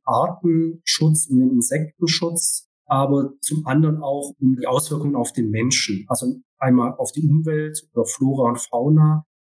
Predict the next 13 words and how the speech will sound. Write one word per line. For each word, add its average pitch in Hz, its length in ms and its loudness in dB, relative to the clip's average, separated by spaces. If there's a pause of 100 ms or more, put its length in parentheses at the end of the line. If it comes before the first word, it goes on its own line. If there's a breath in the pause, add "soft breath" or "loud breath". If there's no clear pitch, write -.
und 127 160 0
einmal 127 220 2
auf 120 140 -4
den 110 200 0
Menschen. 107 680 -2 (580)
Wenn 151 160 2
man 143 140 4
sich - 240 -2
so 156 100 -4
umschaut, 156 640 0 (600)
hat 151 220 2
man 147 100 4
natürlich 139 640 -2